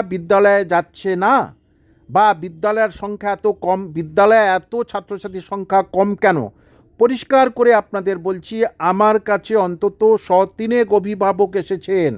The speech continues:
তাদের সন্তানরা আগে পড়তেন, যে আমার ছোট সন্তান বা আমার ছোট মেয়ে, আমার মেজ ছেলে বা মেজ মেয়ে আর বিদ্যালয়ে যেতে চাচ্ছে না।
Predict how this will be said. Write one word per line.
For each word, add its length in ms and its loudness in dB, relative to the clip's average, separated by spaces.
তাদের 260 4
সন্তানরা 560 -2
আগে 180 -2
পড়তেন, 440 0
যে 240 4
আমার 280 0
ছোট 200 0
সন্তান 440 2
বা 60 -2
আমার 180 0
ছোট 180 0
মেয়ে, 200 0
আমার 280 0
মেজ 180 -4
ছেলে 280 0
বা 120 -2
মেজ 260 -4
মেয়ে 220 -2
আর 320 4
বিদ্যালয়ে 680 -2
যেতে 240 -6
চাচ্ছে 440 -6
না। 160 2